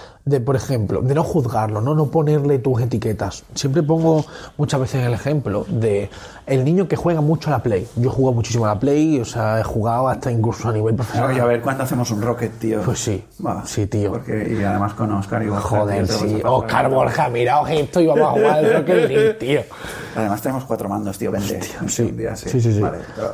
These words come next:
Speaker 2: yo lo orquestro.
Speaker 1: Mañana.
Speaker 2: Mañana, mañana sábado, les escribo.
Speaker 1: Venga. Entonces lo que decía, ¿no? Que ellos, o sea, que, que ellos, digo, que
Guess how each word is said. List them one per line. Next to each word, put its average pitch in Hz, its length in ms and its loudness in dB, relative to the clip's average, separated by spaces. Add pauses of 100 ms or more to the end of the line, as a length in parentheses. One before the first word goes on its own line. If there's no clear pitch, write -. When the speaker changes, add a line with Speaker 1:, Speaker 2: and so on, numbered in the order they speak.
(100)
Speaker 2:
yo 123 100 0
lo 123 60 2
orquestro. - 340 -6
Speaker 1:
Mañana. 127 340 2 (540)
Speaker 2:
Mañana, 127 720 -4
mañana 127 300 -2
sábado, 175 320 -6 (440)
les 104 180 -4
escribo. 98 360 -6 (160)
Speaker 1:
Venga. - 300 -4 (540)
Entonces 151 220 2
lo 135 80 2
que 131 80 4
decía, 120 340 2
¿no? 135 240 -4
Que 120 540 2
ellos, 147 520 0
o - 60 -6
sea, 117 260 0
que, 117 460 0
que 110 160 0
ellos, 110 200 2
digo, 101 220 0
que 117 300 -2